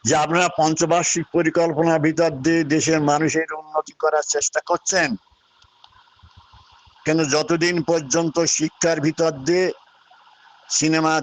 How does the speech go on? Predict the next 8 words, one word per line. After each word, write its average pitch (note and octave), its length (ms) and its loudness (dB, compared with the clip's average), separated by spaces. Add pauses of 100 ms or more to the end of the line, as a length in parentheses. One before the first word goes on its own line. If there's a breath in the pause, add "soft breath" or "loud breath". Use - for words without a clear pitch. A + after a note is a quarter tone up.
থিয়েটার D#3+ 540 0 (1700)
বা C#3+ 240 2 (1040)
বেতারের D3 560 2
মধ্য D3 380 0
দিয়ে E3+ 240 0
তখন D3 340 0
টিভি C#3+ 320 0 (840)
হয়নি। A#2+ 420 0